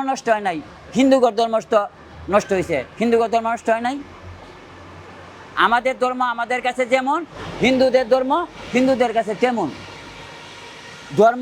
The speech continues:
যার তার, তাই বলে কি এক ধর্ম আর এক ধর্মকে করা যাবে না? এটা কি মসজিদ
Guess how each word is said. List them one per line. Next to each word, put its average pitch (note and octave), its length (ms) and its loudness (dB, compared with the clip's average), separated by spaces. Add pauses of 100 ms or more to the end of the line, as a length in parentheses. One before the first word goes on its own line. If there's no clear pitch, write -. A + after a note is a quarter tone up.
(160)
যার A#3+ 200 -2
তার, F#3 180 0 (140)
তাই A3+ 200 2
বলে C#4+ 160 0 (120)
কি A#3+ 100 0 (880)
এক A3 140 -2
ধর্ম B3 240 0
আর A#3 120 -2
এক G#3 100 -10
ধর্মকে A3 400 -2
করা G#3 220 2
যাবে F3+ 240 -4
না? B2+ 60 -2 (480)
এটা G#3+ 200 4
কি A3+ 80 0 (120)
মসজিদ A#3+ 320 -2